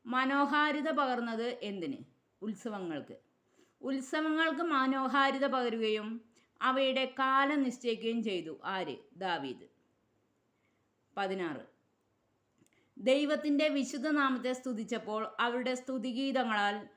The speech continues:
ഉദയത്തിനു മുമ്പ് തന്നെ മുഖരിതമായത് എന്ത്? വിശുദ്ധ സ്ഥലം.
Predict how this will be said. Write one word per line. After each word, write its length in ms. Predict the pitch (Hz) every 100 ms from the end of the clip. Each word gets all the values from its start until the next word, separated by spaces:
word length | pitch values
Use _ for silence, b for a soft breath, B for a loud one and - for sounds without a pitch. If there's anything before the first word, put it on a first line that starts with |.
| _ _
ഉദയത്തിനു 640 | 262 277 302 302 302 320 330
മുമ്പ് 260 | 285 254 254
തന്നെ 240 | 247 240
മുഖരിതമായത് 840 | 233 226 247 262 277 254 214 196 233 -
എന്ത്? 320 | 208 185 139 - _ _ _ 196
വിശുദ്ധ 360 | 220 254 247
സ്ഥലം. 400 | 262 - 165 131